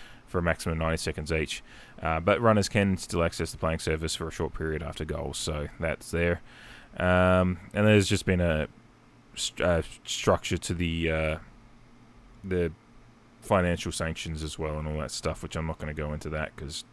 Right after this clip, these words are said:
you know, you go to the A F L we-, women's website and look, look for the article, uh, to dated June twenty-eighth of this year, um, rule adjustments for the twenty twenty-three nab A F L W season is basically where I've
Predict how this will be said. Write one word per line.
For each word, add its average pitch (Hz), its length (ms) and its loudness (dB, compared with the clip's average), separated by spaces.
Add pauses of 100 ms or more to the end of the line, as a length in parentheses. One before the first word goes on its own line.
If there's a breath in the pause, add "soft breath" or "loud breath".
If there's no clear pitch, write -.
you 76 80 -10
know, 71 160 -10 (400 loud breath)
you 113 60 -8
go 127 160 12
to 117 80 12
the 101 120 12
A 95 120 12
F 92 120 4
L 87 300 6
we-, 85 200 4
women's 87 360 0
website 82 420 2
and 76 120 -4
look, - 260 -4
look 85 200 -4
for - 120 -6
the 82 120 2
article, 80 540 -2
uh, 67 460 -4
to - 140 -12
dated 87 380 0
June 104 220 0
twenty-eighth 85 640 -4 (440 loud breath)
of 85 160 -4
this 82 220 -2
year, 82 480 2
um, 82 420 -2
rule 85 180 0
adjustments 80 420 -4
for - 80 -6
the 80 60 0
twenty 80 240 -4
twenty-three 80 640 -4
nab 80 240 -4
A 69 40 0
F 78 180 -4
L 80 80 -4
W 78 200 -4
season 85 340 0
is 80 80 -4
basically 90 280 0
where 95 200 8
I've 87 160 2